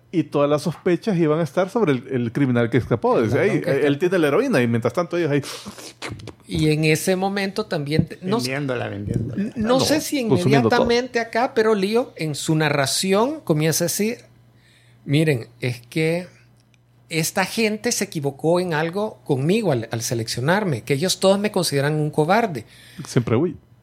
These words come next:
Speaker 2: Porque siempre huye. Pero lo que sucede, y que evita la violencia, lo que sucede
Speaker 1: Creo que
Speaker 2: es
Speaker 1: en la
Speaker 2: que
Speaker 1: siguiente
Speaker 2: el,
Speaker 1: imagen está.
Speaker 2: el, quien mató, el, la víctima de,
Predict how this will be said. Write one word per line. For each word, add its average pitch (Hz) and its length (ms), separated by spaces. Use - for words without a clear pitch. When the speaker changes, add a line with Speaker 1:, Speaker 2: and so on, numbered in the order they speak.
Speaker 2:
Porque 143 200
siempre 170 300
huye. 196 220
Pero 156 200
lo 156 160
que 147 100
sucede, 175 600
y 175 100
que 143 120
evita 147 340
la 147 100
violencia, 156 540
lo 123 180
que 127 100
sucede 156 640
Speaker 1:
Creo 131 140
que 147 60
Speaker 2:
es 196 40
Speaker 1:
en 190 60
la 151 40
Speaker 2:
que 156 80
Speaker 1:
siguiente 202 280
Speaker 2:
el, 131 60
Speaker 1:
imagen 131 280
está. - 180
Speaker 2:
el, 139 680
quien 165 240
mató, 175 460
el, 127 380
la 135 160
víctima 190 560
de, 131 300